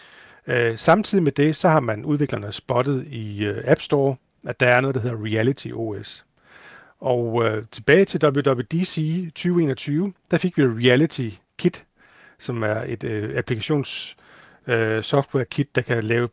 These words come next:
br-, bruges til at lave tre D renderinger i, øh, i apps. Så det kunne godt tyde på, at Apple, de er ved at være tæt på med de der såkaldte briller. Øhm, og så kan det godt være, at vi får et kig, et peek på deres, øhm,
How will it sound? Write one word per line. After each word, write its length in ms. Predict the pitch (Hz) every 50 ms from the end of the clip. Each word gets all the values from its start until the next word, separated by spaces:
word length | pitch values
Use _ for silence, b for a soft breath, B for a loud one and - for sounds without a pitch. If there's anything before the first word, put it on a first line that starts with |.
| _ -
br-, 180 | 113 - _ _
bruges 200 | - 135 131 -
til 80 | - 117
at 20 |
lave 100 | 104 104
tre 240 | - - - 135 123
D 60 | 104 113 107 98
renderinger 580 | 101 101 110 110 104 101 101 101 101 98 98 117 139
i, 320 | 156 123 110 104 98 98
øh, 240 | 101 95 92 98 -
i 140 | - 123 107
apps. 360 | 101 107 - - - - - b b b b b b b b b b b b b
Så 120 | - -
det 100 | - -
kunne 140 | - 208 247
godt 180 | - 208 202
tyde 200 | - - - 233
på, 180 | 220 - - 196
at 80 | 170 156
Apple, 160 | 175 175 180
de 220 | 147 - 175 180 185
er 40 |
ved 100 | 175 196
at 100 | 196 175
være 100 | 131 131
tæt 280 | 120 - - - 208 - -
på 160 | - - 160
med 140 | 147 131 131
de 140 | - - 151
der 300 | 147 151 131 117 107 107 110 _ _
såkaldte 640 | - - - 156 143 - - 123 110 98 107 107 - b b b b b b b b b _ _
briller. 320 | - 117 117 120 123 139 147 - _ b b b b b b b b
Øhm, 540 | - 120 113 113 107 104 104 104 104 104 98 92 _ _ _ - - _ _ _ _
og 160 | - - 135
så 180 | - - - 208
kan 140 | - - 220
det 80 | 208
godt 160 | 185 185 185 185
være, 60 | 196
at 60 | 160
vi 40 | 165
får 180 | - - 175
et 80 | 156 -
kig, 160 | - 175 170 - - - _ _ _ _ _ -
et 120 | 147 -
peek 460 | _ - - 175 180 - - - - b b b b b b b b _
på 100 | - 156
deres, 500 | 127 131 117 110 107 110 - - - _ _ _
øhm, 640 | - 123 120 113 110 104 101 98 104 107 107 113